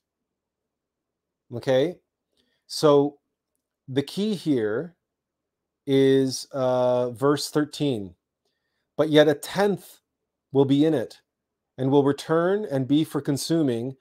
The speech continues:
as a terebinth or t-, terebinth tree, or as an oak, whose stump remains when it is cut down. So the holy seed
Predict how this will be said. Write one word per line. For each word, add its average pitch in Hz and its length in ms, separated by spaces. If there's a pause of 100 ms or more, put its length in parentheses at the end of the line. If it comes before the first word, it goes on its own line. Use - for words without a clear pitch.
(320)
as 127 200
a 131 100
terebinth 165 720
or - 180 (140)
t-, - 140
terebinth 175 460
tree, 185 360
or 131 160
as 127 100
an 139 140
oak, 151 360 (320)
whose 156 220
stump 190 540
remains 160 760 (220)
when 139 180
it 147 120
is 143 120
cut - 380
down. 135 500 (280)
So - 180
the 143 120
holy 185 440
seed 156 800